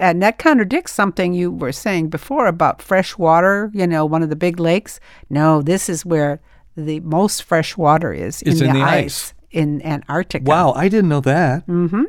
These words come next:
Speaker 1: No, I'm
Speaker 2: You would have thought that would have been salty ice too, you know?
Speaker 1: Yeah, okay.
Speaker 2: Huh.
Speaker 1: Uh, how thick do you think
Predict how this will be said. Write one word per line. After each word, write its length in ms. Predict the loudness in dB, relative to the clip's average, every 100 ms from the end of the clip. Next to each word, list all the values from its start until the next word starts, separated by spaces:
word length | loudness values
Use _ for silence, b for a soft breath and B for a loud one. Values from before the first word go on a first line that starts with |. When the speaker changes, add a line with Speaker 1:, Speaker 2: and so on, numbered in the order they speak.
| -4
Speaker 1:
No, 100 | -6
I'm 140 | -2 4
Speaker 2:
You 100 | 4
would 100 | 4
have 100 | 0
thought 180 | 0 0
that 140 | 2
would 100 | 2
have 60 | 2
been 100 | 0
salty 480 | 0 0 4 4
ice 300 | 2 0 -2
too, 280 | 0 2 2
you 140 | 2 2
know? 240 | -2 -4 -4
Speaker 1:
Yeah, 220 | -2 -2
okay. 440 | -4 -4 -4 -6 -8 0
Speaker 2:
Huh. 220 | 0 0 -6 -2
Speaker 1:
Uh, 140 | -2
how 320 | 2 0 0
thick 560 | -8 -10 -2 -2 -2 -6
do 100 | -2
you 80 | -2
think 380 | 0 -2 -2